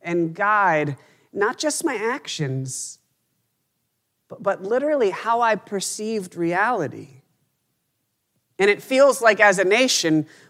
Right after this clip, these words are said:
we're becoming more aware of this truth. Just last month, we saw how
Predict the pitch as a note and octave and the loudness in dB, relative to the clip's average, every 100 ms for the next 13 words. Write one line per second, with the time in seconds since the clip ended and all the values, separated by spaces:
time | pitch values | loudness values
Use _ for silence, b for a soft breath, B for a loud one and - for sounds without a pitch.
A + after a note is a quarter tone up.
0 | - G#3+ A3 A3 - A3+ A#3 A3+ G3+ G3+ | -2 2 2 -2 -2 0 2 2 2 2
1 | G#3 F#3+ G#3 A3+ A3 D#3+ C#3 B2+ - - | 2 0 -2 -2 -2 -4 -6 -10 -14 -18
2 | - C#3 C3 _ _ _ _ _ _ _ | -14 -12 -12 _ _ _ _ _ _ _
3 | _ _ _ _ _ _ _ _ _ _ | _ _ _ _ _ _ _ _ _ _
4 | _ - B3 - B3 B3+ A#3+ A3 G3 D#3+ | _ -2 -2 -2 -2 -2 -4 -4 -2 -2
5 | - - _ _ _ _ _ _ _ _ | -6 -20 _ _ _ _ _ _ _ _
6 | _ _ _ _ _ _ - F3+ - A3 | _ _ _ _ _ _ -4 -4 -2 0
7 | A#3 F#3 D#3 D3+ D3 | 2 4 2 0 -2